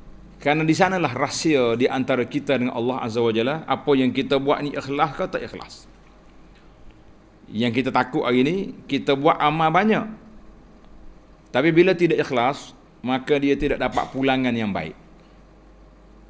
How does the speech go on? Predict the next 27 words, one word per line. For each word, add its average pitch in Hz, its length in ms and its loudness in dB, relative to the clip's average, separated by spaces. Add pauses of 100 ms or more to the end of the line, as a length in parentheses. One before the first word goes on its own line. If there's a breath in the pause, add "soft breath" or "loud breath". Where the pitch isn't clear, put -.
(220)
Buat 117 240 -2
kerja 147 240 6
kuat, 208 360 4 (520)
kata 123 240 -2
orang, 113 280 2 (200)
tapi 131 160 -4
oleh 151 160 4
kerana 156 320 0
tidak 151 160 0
baik, 127 240 0
tidak 151 240 0
ikhlas, 151 480 -4
maka 139 240 -4
kita 139 160 -4
tidak 135 240 -2
dapat 135 320 -2
pulangan. 90 400 -6 (2000 soft breath)
Itu 101 240 -4
yang 131 160 4
paling 123 240 2
menakutkan 120 480 -2
kita. 113 400 -4 (1500)
Kemudian 170 560 4
dia 190 80 6
panggil 165 320 0
adab 165 400 2
lidah 156 400 2